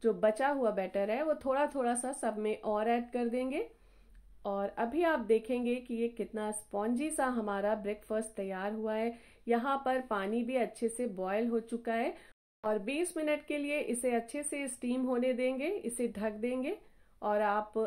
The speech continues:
after ट्वेंटी मिनट्स देखेंगे, ये बिल्कुल परफेक्ट सा हमारा स्टीम हो चुका है।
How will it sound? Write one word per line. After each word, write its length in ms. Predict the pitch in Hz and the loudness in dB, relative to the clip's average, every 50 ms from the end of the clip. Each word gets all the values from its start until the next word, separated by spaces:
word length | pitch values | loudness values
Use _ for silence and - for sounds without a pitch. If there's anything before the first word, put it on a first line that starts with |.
| - - | 0 -2
after 300 | 208 208 208 - - 220 | -4 -4 -4 -4 -6 -6
ट्वेंटी 380 | 214 220 226 220 226 220 262 262 | -2 0 2 2 2 2 0 -2
मिनट्स 420 | 247 262 254 247 254 240 247 - | 0 0 0 0 0 -2 -2 -2
देखेंगे, 540 | - 208 214 214 - 254 240 247 240 240 254 | -2 -2 -2 0 0 0 0 2 2 0 0
ये 220 | 254 226 185 202 196 | 0 0 0 -2 -2
बिल्कुल 500 | 190 202 202 202 214 214 - 233 240 240 - | -2 -2 -4 -4 -2 0 0 0 0 2 0
परफेक्ट 440 | 233 214 214 214 - 247 240 240 - | 0 0 0 0 -2 -4 -4 -4 -6
सा 180 | - 247 233 | -4 -2 -2
हमारा 420 | 220 214 214 208 196 180 190 196 208 | -2 -2 -2 -4 -4 -4 -2 -4 -4
स्टीम 400 | 208 - - 240 240 247 262 254 | -6 -6 -4 -2 -2 0 0 0
हो 120 | 240 247 240 | 0 0 0
चुका 300 | 240 - 240 240 254 240 | -2 -4 -6 -4 -2 -2
है। 220 | 247 262 294 330 | 0 0 -2 -2